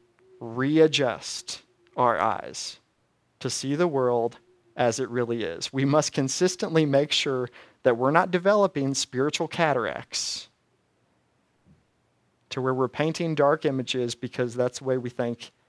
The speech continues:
it really is. And how do we do that? I believe it's by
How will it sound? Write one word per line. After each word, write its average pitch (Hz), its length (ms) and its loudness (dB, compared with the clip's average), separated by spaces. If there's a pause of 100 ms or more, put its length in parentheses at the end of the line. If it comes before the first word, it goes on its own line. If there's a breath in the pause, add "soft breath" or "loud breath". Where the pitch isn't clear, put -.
(100)
it 123 100 -6
really 120 300 0
is. - 420 -6 (2250)
And 127 100 -2
how 135 260 2
do 175 100 -2
we 180 340 -4 (380)
do 151 200 0
that? 117 280 -6 (1900 loud breath)
I 120 80 2
believe 151 340 0
it's 147 120 -4
by 120 380 0